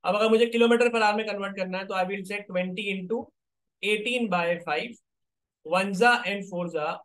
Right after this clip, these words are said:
एटीन फ़ोर जा कितना होता है? सेवेंटी टू। सेवेंटी टू kilometer per hour बोला जाए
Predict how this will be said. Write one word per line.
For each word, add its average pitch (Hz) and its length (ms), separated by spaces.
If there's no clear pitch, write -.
एटीन 208 440
फ़ोर 190 200
जा 202 140
कितना 185 220
होता 185 220
है? 214 60
सेवेंटी 156 380
टू। - 180
सेवेंटी 226 480
टू 254 280
kilometer 202 460
per 190 280
hour 190 220
बोला 185 200
जाए 185 460